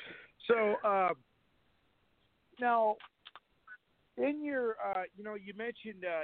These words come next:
you know, your, uh, you know, uh, you know, you mentioned that you, you're an older, you're an older guy from the older generation. I, I, I mean, I guess you could say you're an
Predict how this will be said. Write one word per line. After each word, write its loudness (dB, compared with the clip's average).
you -12
know, -8
your, -10
uh, -4
you -6
know, 2
uh, 4
you -10
know, 6
you 4
mentioned 4
that 8
you, -2
you're 2
an 0
older, 4
you're -4
an -4
older 2
guy 6
from -12
the -4
older 2
generation. -2
I, 2
I, 2
I 0
mean, 2
I 6
guess 6
you -4
could -2
say 6
you're 6
an 0